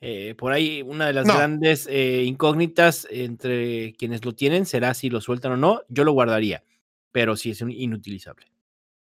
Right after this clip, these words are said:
Speaker 2: Sí, no, y, pero ya teniendo a Dalvin Cook, tienes tu póliza de seguro. Nunca vas a entrar a Dalvin Cook.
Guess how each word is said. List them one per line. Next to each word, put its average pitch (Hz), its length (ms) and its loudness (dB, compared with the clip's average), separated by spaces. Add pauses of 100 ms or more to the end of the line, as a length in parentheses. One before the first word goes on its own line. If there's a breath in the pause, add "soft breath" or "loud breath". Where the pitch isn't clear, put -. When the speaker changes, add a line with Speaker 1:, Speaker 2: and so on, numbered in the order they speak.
(100)
Speaker 2:
Sí, 220 200 2
no, 156 200 0
y, 113 220 -12
pero 156 160 4
ya 170 200 4
teniendo 190 260 4
a 190 40 10
Dalvin 185 240 4
Cook, 190 280 2 (500)
tienes 165 240 4
tu 175 80 -6
póliza 160 300 4
de - 20 4
seguro. 151 340 4
Nunca 170 220 4
vas 165 160 6
a 147 40 0
entrar 147 200 2
a 151 60 6
Dalvin 147 180 0
Cook. - 220 -20